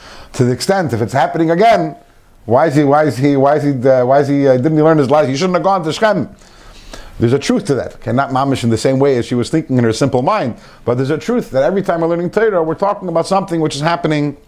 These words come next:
right now. Now, if this is true regarding every story in Torah, that there's a nitzchias, there's a eternality to every single story of Torah, because every single st-, uh, every single story in Torah in the physical realm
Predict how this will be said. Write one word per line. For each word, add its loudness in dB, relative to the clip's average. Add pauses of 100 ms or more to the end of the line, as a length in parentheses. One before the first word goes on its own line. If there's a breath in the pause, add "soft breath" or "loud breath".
(140)
right -2
now. -8 (240)
Now, 0 (340 loud breath)
if 2
this 2
is 2
true 0
regarding 0
every 0
story 0
in -2
Torah, -4
that -2
there's -2
a 2
nitzchias, -2
there's 0
a 2 (380 loud breath)
eternality 0
to -2
every 0
single 0
story 0
of -2
Torah, -4 (760 loud breath)
because 2
every 0
single 0
st-, 0
uh, 0 (160)
every -2
single -2
story -2
in -2
Torah 2
in 0
the -2
physical 0
realm -2